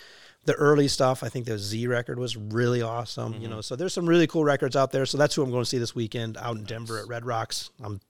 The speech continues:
Speaker 1: so excited 'cause I've never been there. But yeah, that's, it's a band tee. I've probably had this band tee for God knows how long, but
Speaker 2: <laughs>
Speaker 1: I love band tees. Um, and then just a jacket,
Speaker 2: Yeah.
Speaker 1: you know,
Speaker 2: It's a
Speaker 1: little
Speaker 2: ni-, it's a nice jacket, though. Italian orange. We have that.
Speaker 1: Yeah, a little bit, uh,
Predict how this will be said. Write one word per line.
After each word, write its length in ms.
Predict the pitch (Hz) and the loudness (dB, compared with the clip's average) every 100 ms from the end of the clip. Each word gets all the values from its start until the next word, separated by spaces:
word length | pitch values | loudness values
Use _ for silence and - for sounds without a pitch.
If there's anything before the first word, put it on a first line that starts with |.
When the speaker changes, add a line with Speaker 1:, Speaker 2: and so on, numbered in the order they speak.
| _ | _
Speaker 1:
so 420 | - - 151 123 117 | -4 -2 0 2 0
excited 340 | - 117 117 | 0 0 0
'cause 100 | 120 | -2
I've 80 | 110 | 0
never 200 | 131 135 | 2 0
been 180 | 127 127 | 0 0
there. 260 | 120 120 113 _ _ - - _ | 2 2 -2 _ _ -20 -20 _
But 100 | 180 | 6
yeah, 140 | 139 | 6
that's, 220 | 110 131 131 | 2 -4 -6
it's 160 | 123 | -2
a 40 | 135 | 4
band 320 | 196 208 185 | 6 6 4
tee. 300 | 202 190 185 _ _ | 2 2 0 _ _
I've 140 | 120 - | -8 2
probably 240 | 131 117 | 6 6
had 100 | 117 | 4
this 120 | 113 | 2
band 260 | - 117 113 | 0 -2 -2
tee 140 | 120 | -4
for 240 | 110 107 107 _ _ | -6 -8 -14 _ _
God 180 | 120 113 | -4 -2
knows 140 | 110 | -2
how 160 | 117 107 | -2 -2
long, 220 | 104 107 | -2 -4
but 160 | 107 110 - - | -4 -8 -12 -4
Speaker 2:
<laughs> 160 | 180 151 - 151 - | -2 -2 -4 -6 -6
Speaker 1:
I 140 | 135 123 | -4 0
love 240 | 139 135 | 0 0
band 260 | 143 143 131 | 0 -2 -2
tees. 460 | 147 135 131 - - | -4 -2 -4 -6 -4
Um, 480 | 113 113 113 110 - | 0 2 2 -2 -6
and 140 | 156 151 | -2 0
then 100 | 143 | 2
just 300 | 127 113 - - | 2 0 -6 -16
a 60 | |
jacket, 500 | 107 98 92 98 101 - _ - | -8 -6 -4 -6 -10 -10 _ -14
Speaker 2:
Yeah. 80 | |
Speaker 1:
you 60 | 117 | -12
know, 160 | 104 104 | -10 -8
Speaker 2:
It's 80 | 120 | 0
a 40 | |
Speaker 1:
little 220 | 135 135 | 0 0
Speaker 2:
ni-, 80 | 156 | -2
it's 200 | 147 139 | -8 -10
a 60 | 147 | -8
nice 180 | 143 - | -8 -8
jacket, 260 | 139 120 | -12 -12
though. 60 | 87 | -14
Italian 320 | - 107 101 | -10 -8 -8
orange. 320 | 95 95 98 | -12 -12 -14
We 60 | 101 | -16
have 120 | 95 | -16
that. 180 | 95 92 - _ _ | -14 -16 -20 _ _
Speaker 1:
Yeah, 180 | - 151 | 4 4
a 40 | |
little 200 | 143 190 | 6 4
bit, 180 | 170 180 | 2 2
uh, 220 | 165 151 | 2 0